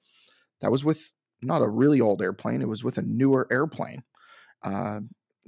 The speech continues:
that had improper maintenance. So it all, it all kinda depends on, on what's happening. And the last thing we're gonna talk about today is, uh,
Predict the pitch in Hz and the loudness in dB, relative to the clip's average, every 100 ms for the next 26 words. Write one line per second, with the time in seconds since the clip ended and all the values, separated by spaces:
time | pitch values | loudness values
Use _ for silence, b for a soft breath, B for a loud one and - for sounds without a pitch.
0 | - 110 - _ _ _ - - - - | 0 0 0 _ _ _ -10 -8 -6 -8
1 | - - - - 165 - - - - b | -4 -6 -4 -2 0 -2 -6 -8 -8 b
2 | b b - - - - - 151 160 151 | b b -10 -8 -6 -2 2 4 4 2
3 | - - 143 - - 151 - - 135 147 | -6 -8 -8 -6 -4 -4 -4 -4 -4 -4
4 | 143 - - - 131 - - - - - | -6 -6 -8 -10 -8 -6 -6 -8 -10 -18
5 | _ _ _ - 165 190 220 - 165 156 | _ _ _ 0 2 4 4 2 2 2
6 | 135 - 123 127 113 107 117 113 - 110 | 2 0 2 2 2 0 0 -2 0 2
7 | 104 104 101 - - 113 104 101 117 104 | 4 4 0 -8 -2 -2 -2 0 2 2